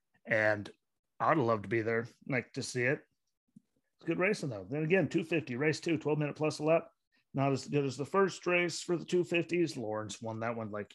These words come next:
easy, easy. Like, that's all there is to say about it. Four fifty, race two. You know, again, we're doing twelve minutes plus a lap. Good race for second between Anderson and Tomac. Like, Anderson was right up there again, race two. Stewart was pretty much, like,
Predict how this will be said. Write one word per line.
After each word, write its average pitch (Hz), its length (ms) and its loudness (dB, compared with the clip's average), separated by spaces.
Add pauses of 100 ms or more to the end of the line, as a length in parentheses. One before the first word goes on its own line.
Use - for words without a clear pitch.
easy, 107 540 -8
easy. 104 180 -10
Like, 101 180 -8
that's 107 220 -10
all 110 100 -8
there 104 160 -10
is 95 80 -14
to - 100 -18
say 123 200 -2
about 101 180 -8
it. 113 60 -12 (560)
Four 151 160 2
fifty, 156 320 0
race 160 320 6
two. 175 480 6
You 165 100 2
know, 160 60 4
again, 151 400 2
we're 156 60 -4
doing 139 180 2
twelve 127 200 -2
minutes 123 220 -4
plus 127 260 -4
a 135 40 -8
lap. 123 180 -2 (580)
Good 165 160 4
race 160 220 6
for 156 100 -2
second 156 460 0 (140)
between 147 400 2
Anderson 147 500 4
and 127 100 0
Tomac. 147 520 2 (1080)
Like, 113 140 -4
Anderson 127 260 0
was 120 140 0
right 123 120 4
up 117 100 2
there 127 120 0
again, 117 200 0
race 117 260 0
two. 120 280 -4 (560)
Stewart 156 320 0
was - 140 -10 (140)
pretty 139 220 -4
much, 110 340 -8
like, 107 160 -6